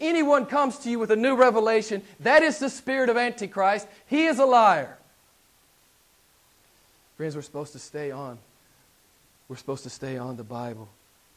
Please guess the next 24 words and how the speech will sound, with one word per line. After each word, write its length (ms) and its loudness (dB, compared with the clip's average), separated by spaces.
We're 60 -16
supposed 380 -14
to 80 -20
stay 240 -16
on 100 -14
the 80 -14
Bible. 400 -16
And 100 -14
you 140 -8
are 20 -4
supposed 440 -8
to 80 -14
search 420 -8
the 80 -16
Scriptures 500 -12
and 100 -14
pore 240 -8
over 300 -2
the 100 -14
Scriptures 580 -16
and 100 -16
study 400 -4
the 100 -10
Scriptures 540 -12